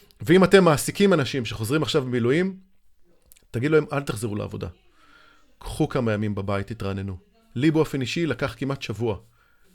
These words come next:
להתנתק מה-state of mind הזה של עזה, ולהגיע לדבר הזה שקוראים לו אזרחות, אנשים, עבודה, משימות בסיסיות בבית אפילו. תנו להם את הזמן, זה לא משהו ש-,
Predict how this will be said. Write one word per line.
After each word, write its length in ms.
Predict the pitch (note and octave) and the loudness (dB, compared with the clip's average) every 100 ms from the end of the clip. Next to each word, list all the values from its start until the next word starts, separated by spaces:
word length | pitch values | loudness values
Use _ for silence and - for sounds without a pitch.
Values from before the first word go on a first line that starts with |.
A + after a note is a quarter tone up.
| _ | _
להתנתק 500 | A#2+ A2+ A2 D3+ D3 | -8 -6 -2 0 0
מה-state 460 | C3+ A#2 A2 C#3+ C#3 | -2 -4 -2 -4 -2
of 140 | A2 | -4
mind 240 | G#2+ A#2+ A#2+ | -2 -2 -2
הזה 180 | G#2 F#2+ | -4 -6
של 200 | G2+ - | -8 -4
עזה, 300 | C#3 D#3 E3+ E3+ _ _ _ _ - | -2 -2 -6 -10 _ _ _ _ -12
ולהגיע 440 | G2 F#2+ F#2+ B2+ A#2+ | -8 -6 -2 2 2
לדבר 400 | G2+ F#2+ A#2 A#2+ | 0 2 2 2
הזה 140 | G#2+ | 0
שקוראים 300 | - G2+ A#2 | -6 -8 -6
לו 60 | G#2+ | -6
אזרחות, 540 | F#2+ F2+ D3 D3 - _ _ | -8 -10 -10 -10 -14 _ _
אנשים, 400 | A2 F2+ C3 B2+ | -12 -8 -6 -6
עבודה, 400 | G#2 F#2+ A2+ C3 C#3 _ _ _ _ - - _ | -6 -4 0 0 -4 _ _ _ _ -20 -20 _
משימות 500 | - A2 - A#2 C3+ - | -10 -8 -4 -2 -4 -4
בסיסיות 440 | B2+ A2 A#2+ A2+ | -8 -2 -2 -2
בבית 380 | G2+ G2 F#2+ F#2 | -4 -2 -4 -6
אפילו. 280 | - - - - _ _ _ _ - - | -14 -14 -14 -18 _ _ _ _ -14 -4
תנו 140 | D3+ | 0
להם 140 | D#3+ | 0
את 100 | B2+ | -2
הזמן, 400 | G#2 G2 B2+ D#3 E3 - _ _ _ | -6 -2 -2 -2 -6 -14 _ _ _
זה 320 | G2+ F2 F#2+ A2 | -14 -8 -4 0
לא 220 | A#2+ D3+ | 2 2
משהו 520 | C#3+ C3+ - C3 B2 | 2 -2 -4 -6 -6
ש-, 160 | - | -6